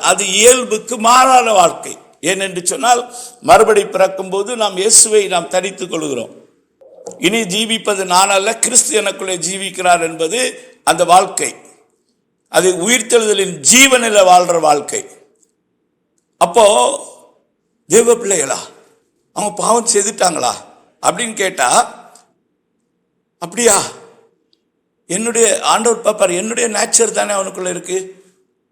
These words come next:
என்னுடைய சாயலை தானே நான் அவனுக்கு கொடுத்துருக்கிறேன். அவன் பாவம் செய்துட்டானா? பாவம் செய்யாம வாழ்கிறது கிறிஸ்தவர்களுடைய இயல்பான வாழ்க்கை. பாவம் செய்கிறது இயல்புக்கு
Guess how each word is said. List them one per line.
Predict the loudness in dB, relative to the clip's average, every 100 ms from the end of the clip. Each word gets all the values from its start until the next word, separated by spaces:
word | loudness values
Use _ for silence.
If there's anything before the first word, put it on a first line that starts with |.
| _ -6
என்னுடைய | -2 2 4
சாயலை | 4 4 4 4
தானே | -2 -4
நான் | -4 -4
அவனுக்கு | -6 -8 -10
கொடுத்துருக்கிறேன். | -10 -8 -8 -6 -6 -8 -10 _ _ _ _ _ _ _ _ -6
அவன் | -4 -2 -2
பாவம் | -2 -2
செய்துட்டானா? | -6 -8 -10 -10 -10 -18 _ _ _ _ _ _ _ _ _ _
பாவம் | 0 0 0 0
செய்யாம | 0 2 2 2 2 4
வாழ்கிறது | 4 4 -2 -4 -2 -4 -6 -14 -20 _ _ _
கிறிஸ்தவர்களுடைய | -4 0 2 4 2 0 0 0 2
இயல்பான | 2 2 4 4 4
வாழ்க்கை. | 2 2 -4 -12 -12 -20 _ _ _ _ _ _ 4
பாவம் | 4 2 2 0
செய்கிறது | 0 0 -4 -6 -6 -6 -8 -14 -20 _ _
இயல்புக்கு | -2 0 2 0 -4